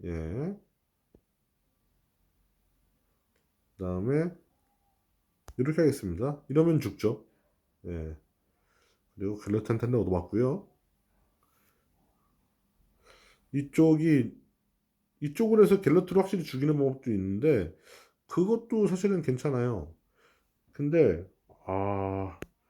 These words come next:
젠다가 일단 느리니까 저쪽은 일단 무시하고,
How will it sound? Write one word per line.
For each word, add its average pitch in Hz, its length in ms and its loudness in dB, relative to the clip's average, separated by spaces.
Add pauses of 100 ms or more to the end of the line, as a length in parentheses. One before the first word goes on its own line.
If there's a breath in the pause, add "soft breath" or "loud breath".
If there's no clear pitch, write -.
(320 loud breath)
젠다가 156 460 4
일단 113 300 0
느리니까 117 840 2
저쪽은 143 440 0
일단 101 240 -4
무시하고, 117 680 -4